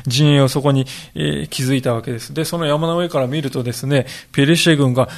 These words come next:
えー、凄まじい、えー、ですね、大軍で、えー、えー、異様を放っているわけであります。で、それを見てすっかり彼は意気消沈していました。その心はひどくわなないたと書いてしまいま-、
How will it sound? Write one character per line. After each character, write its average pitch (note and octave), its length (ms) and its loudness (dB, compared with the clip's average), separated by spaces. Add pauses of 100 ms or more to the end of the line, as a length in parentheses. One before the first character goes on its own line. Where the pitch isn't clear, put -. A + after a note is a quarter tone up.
え D#3 40 -8 (120)
ー、 C#3+ 60 -6
凄 E3 320 -4
ま F3+ 120 -2
じ F#3 120 -2
い、 C3+ 200 0 (280)
え E3+ 120 -12
ー、 D#3 40 -8
で C3+ 80 -8
す C3+ 140 -8
ね、 F#3 180 -6 (360)
大 B2+ 220 -6
軍 A#2+ 220 -4
で、 B2+ 220 -8 (420)
え - 340 -8
ー、 - 140 -18
え F#3+ 720 -12
ー、 - 40 -20
異 C#3 140 4
様 E3+ 180 8
を E3 40 6
放 D#3 120 0
っ D3 200 2
て - 100 -4
い A#2+ 40 -2
る A2+ 80 -4
わ G#2 80 -12
け - 80 -10
で D3 80 -12
あ D3+ 60 -12
り D3+ 60 -12
ま - 140 -20
す。 - 140 -20 (400)
で、 C#3 80 -2
そ F3 120 2
れ G3 80 6
を G#3+ 60 6
見 A3+ 120 2
て D3+ 100 2
す - 140 -10
っ - 40 -16 (200)
か C#4+ 140 0
り A3 100 0
彼 D3 180 6
は A#2+ 100 4
意 D#3+ 120 -2
気 D#3 140 0
消 C3+ 240 2
沈 C3 200 2
し A#2+ 100 -4
て - 80 -8
い D3 80 -6
ま D#3 120 -10
し - 140 -14
た。 - 80 -20 (1600)
そ - 140 -2
の A3 80 4
心 A#3 280 0
は G3+ 40 4
ひ A#3 180 -6
ど C4+ 140 -4
く E3 140 0
わ D3 120 4
な F#3 160 0
な C4 160 -2
い F3 80 -2
た C3+ 140 -2
と B2+ 120 -6
書 B2 140 -2
い A2+ 60 -2
て A2 100 -10
し - 120 -8
ま B2 100 -2
い A2+ 60 -4
ま-、 A2 100 -10